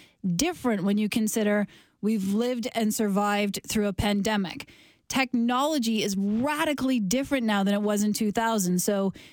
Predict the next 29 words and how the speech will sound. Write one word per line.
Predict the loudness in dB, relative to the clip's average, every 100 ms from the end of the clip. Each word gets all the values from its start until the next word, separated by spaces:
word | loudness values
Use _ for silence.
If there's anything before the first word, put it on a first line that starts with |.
| -20 _
maybe | -2 0 0 0
back | 0 0
then | 0 0
you | 0
couldn't | 0 0 0 0
document | 0 0 0 2 2 2
or | 0 0
catch | -2 -2 0
happiness, | 0 0 0 0 -2 -4 -10 -20 -4
but | -2 0
if |
someone | -2 -2 0 0
is | 0 0
filming | -2 -2 0 2
you | 2 2
and | 2
you | 0
don't | 0 0 0
know, | 2 0 0
and | 0 -2
it | 0
ends | 0 0 0
up | 0 0
on | 0
Instagram | 0 0 0 0 0
or | 0 0
TikTok | -4 -2 -2 0 -2
or |
Facebook, | -2 0 0 0 -2 -2